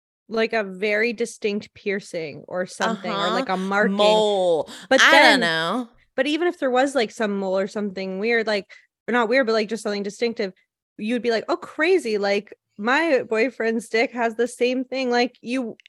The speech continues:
Speaker 1: to l-, immediately go to, like,
Speaker 2: <laughs>
Speaker 1: "This is one hundred percent, like, I'm picking out of a lineup."
Speaker 2: I'm that
Speaker 1: How?
Speaker 2: sure.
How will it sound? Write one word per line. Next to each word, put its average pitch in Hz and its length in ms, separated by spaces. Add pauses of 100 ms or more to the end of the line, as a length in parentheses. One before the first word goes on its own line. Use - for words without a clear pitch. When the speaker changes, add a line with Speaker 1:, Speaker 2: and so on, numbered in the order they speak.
(140)
Speaker 1:
to 320 100 (300)
l-, 196 200
immediately 254 680
go 240 260
to, 220 80
like, 196 180
Speaker 2:
<laughs> 185 120
Speaker 1:
"This 254 180
is 208 120
one 202 300
hundred 302 360
percent, 233 340
like, 202 140
I'm 202 80
picking 247 320
out 262 120
of 233 60
a 220 100
lineup." 214 360 (720)
Speaker 2:
I'm 339 440
that 220 200
Speaker 1:
How? 208 60
Speaker 2:
sure. 151 540